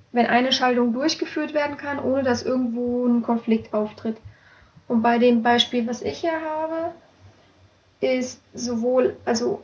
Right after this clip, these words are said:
in jedem Platz ist nur eine Kapazität von eins und am Ende des Beispieles ist schon eine Marke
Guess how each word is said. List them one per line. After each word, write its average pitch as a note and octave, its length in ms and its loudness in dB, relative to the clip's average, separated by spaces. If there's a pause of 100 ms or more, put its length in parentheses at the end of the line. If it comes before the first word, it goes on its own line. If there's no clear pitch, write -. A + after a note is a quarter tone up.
in A#3+ 380 2
jedem B3+ 300 -2
Platz C4+ 340 -2
ist - 220 -4
nur C4 140 -2
eine B3 140 2
Kapazität A#3+ 680 0
von A3+ 260 0
eins B3+ 580 -4 (920)
und B3+ 1120 4
am A3 500 2 (100)
Ende C4 200 4
des D#4+ 180 -2
Beispieles C#4+ 760 -2 (120)
ist - 220 -2
schon D#4+ 120 2
eine D4 100 0
Marke C#4+ 560 -2